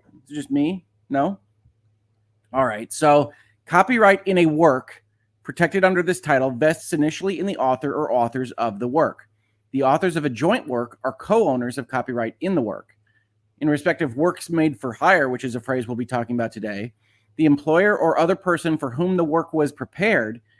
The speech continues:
is considered the author for purposes of this title. So copyright, which is different than trademark, which is more about names and brands and things, is the creation of an artistic something, and that creation automatically attaches the copyright under the United States Copyright Act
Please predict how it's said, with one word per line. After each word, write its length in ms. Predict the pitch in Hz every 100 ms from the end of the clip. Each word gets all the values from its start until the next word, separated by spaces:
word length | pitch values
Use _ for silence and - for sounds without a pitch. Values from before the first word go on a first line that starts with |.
| _ -
is 140 | 165
considered 420 | 170 151 180 196
the 120 | 196
author 280 | 143 135 147
for 140 | 139 147
purposes 420 | 131 127 123 120
of 80 | 110
this 160 | 113
title. 380 | - 135 107 71
So 140 | - -
copyright, 480 | 170 208 190 139
which 160 | 123 127
is 60 | 120
different 240 | 160 202
than 100 | 190
trademark, 480 | - 151 123 117 117
which 120 | 117
is 100 | 113
more 120 | 127
about 260 | 120 120 -
names 440 | 123 123 123 113
and 120 | 123
brands 380 | 117 120 117 117
and 160 | 110 104
things, 380 | 104 95 107 _ - - _ -
is 180 | 151
the 80 | 127
creation 500 | - - 160 170 208
of 120 | 196
an 60 | 175
artistic 580 | 165 - 175 160 175 -
something, 680 | - 170 - 117 90 110 - _ _ _ _ _
and 440 | 160 139 139 135 123
that 300 | 156 165 -
creation 840 | - 170 190 233 - 160 139 139 _ _ _ -
automatically 640 | 170 220 220 196 196 190
attaches 680 | 180 175 160 160 170 151 143 _
the 140 | 151
copyright 760 | - 147 147 143 127 117 113 - -
under 200 | 147 143
the 120 | 131
United 360 | 135 131 131 120
States 220 | 131 117
Copyright 480 | - 120 117 113 -
Act 380 | 107 107 -